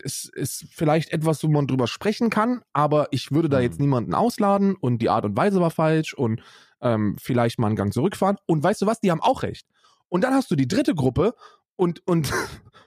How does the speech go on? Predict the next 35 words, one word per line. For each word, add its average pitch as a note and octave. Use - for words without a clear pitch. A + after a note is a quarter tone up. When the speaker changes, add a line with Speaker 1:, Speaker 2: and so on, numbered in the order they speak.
Speaker 1:
und, E3
und, D#3
und D#3+
die C3+
vierte C#4
Gruppe D3+
und E3
die A3
beiden G#3+
haben C#3
nicht A3
recht. F2+
Denn E3+
dann B3+
hast C#4
du G#3+
die E3
Linken, E3+
die C#3
sagen, C#3
wenn E3+
du C#3
weiß G#3+
bist F3+
und B2
Dreadlocks F3
trägst, D3+
bist E3
du E3
ein A#2+
Rassist. C3+
Und D#3
die, D#3+
die D3+
sind C3